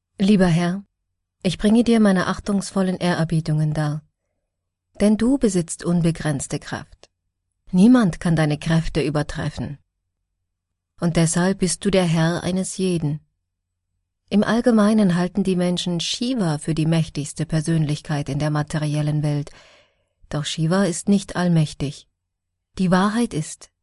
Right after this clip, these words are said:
dass du der Allmächtige bist. Du bist das ursprüngliche Bewusstsein.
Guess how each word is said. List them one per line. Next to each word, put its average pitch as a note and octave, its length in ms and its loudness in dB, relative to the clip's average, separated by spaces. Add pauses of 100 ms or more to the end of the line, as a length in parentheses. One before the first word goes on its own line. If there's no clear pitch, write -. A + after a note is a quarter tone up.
(240)
dass - 300 -10
du G#3 320 0
der D3+ 180 0
Allmächtige D3+ 640 0
bist. - 420 -12 (1120)
Du A#3 220 2
bist - 240 0
das F#3 200 -4
ursprüngliche G3+ 760 0
Bewusstsein. F3 840 -4